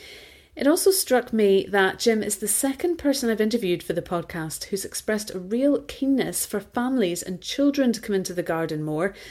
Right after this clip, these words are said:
and experience what a place like that has to offer. And perhaps there's more to be done to encourage this, as obviously the benefits of being outside are huge, and not to mention getting young people started early on appreciating plants and the joys of growing them.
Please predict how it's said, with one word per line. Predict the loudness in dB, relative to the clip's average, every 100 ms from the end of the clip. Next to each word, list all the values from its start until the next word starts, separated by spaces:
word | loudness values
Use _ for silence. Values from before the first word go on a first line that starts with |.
| -20 -8
and | -6
experience | -4 2 4 6 4 2 -6
what | -2 0 0 -4
a |
place | -2 0 0
like | -6 -6
that | -8 -6
has | -10 -10
to | -2 0
offer. | 2 2 0 -4 -20 -20 -14 -6
And | -4
perhaps | -2 -2 2
there's | 0 2
more | 2 4 2
to | 0 -6
be | -4
done | -4 -8 -6
to | -4
encourage | 0 2 2 2
this, | -2 -2 -8 -12 -20 -12 -6
as | -6 -4
obviously | -4 -2 -2 -4
the | 0
benefits | 2 2 2 -2 -4
of | -4
being | -4 -2
outside | -4 -4 -4 -2 -2
are | -4 -10
huge, | -8 0 4 4 2 -6 -14 -20 -12
and | -6 -2
not | -2 -4
to | -4
mention | -4 -4 -6 -6
getting | -6 -4 -2
young | 0 0
people | -2 -2 -2
started | 0 -2 -2 0
early | 2 2 0 -2
on | -6
appreciating | -10 -4 -4 2 0 0 -8
plants | -6 -2 -2 -2 -8 -10 -14
and | -8
the | -4
joys | 0 0 0 -4
of | -6
growing | 0 4 6
them. | 6 2